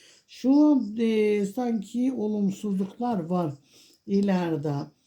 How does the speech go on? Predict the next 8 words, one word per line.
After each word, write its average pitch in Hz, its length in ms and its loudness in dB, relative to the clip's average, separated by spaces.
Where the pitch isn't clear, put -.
Hayal 220 640 0
ettiğin 190 560 -2
hareketli 190 880 -4
bir 202 240 -2
durumunuz 156 720 -2
olacak 160 640 -4
gibi 151 220 -8
görünüyor 147 680 -4